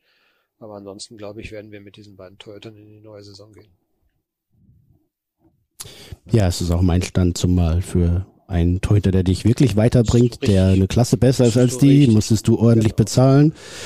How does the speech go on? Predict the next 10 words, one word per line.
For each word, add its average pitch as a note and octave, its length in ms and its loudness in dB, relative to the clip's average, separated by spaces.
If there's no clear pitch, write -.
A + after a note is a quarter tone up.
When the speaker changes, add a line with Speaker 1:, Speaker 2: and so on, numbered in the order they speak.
Speaker 2:
Und B2+ 220 2
da A2+ 200 4
tut's, - 300 -2
glaub A2+ 160 4
ich, A2 140 0
an - 60 -2
anderen G#2+ 260 2
Stellen G2 360 2
mehr G2 160 4
Not. G2 360 2